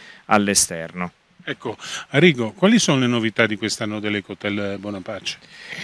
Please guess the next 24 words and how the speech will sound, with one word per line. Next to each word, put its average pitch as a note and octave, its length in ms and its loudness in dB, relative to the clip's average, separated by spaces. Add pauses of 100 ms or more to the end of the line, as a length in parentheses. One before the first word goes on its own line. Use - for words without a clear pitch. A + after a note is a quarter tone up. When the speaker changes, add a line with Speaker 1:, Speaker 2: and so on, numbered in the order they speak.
(320)
Speaker 1:
Ah, C3+ 280 8
eh, C3 260 10
abbiamo C#3+ 380 6
pensato C#3+ 380 2
di C3+ 100 4
sfruttare B2+ 480 2
al B2 100 0
meglio B2 580 2
il A2+ 60 0
nostro A2+ 320 -2
terrazzo G#2+ 460 -2
di G#2 100 -8
copertura, E3+ 720 0 (380)
dove A2 300 4
c'è - 160 -2
presente G#2 520 -2
già G2+ 200 0
adesso G2 480 -2
un F#2+ 180 -4
solarium G#2+ 600 0
con F#2+ 200 -4
una F#2 440 -2
vasca F#2+ 300 -4
idromassaggio, C#3+ 920 2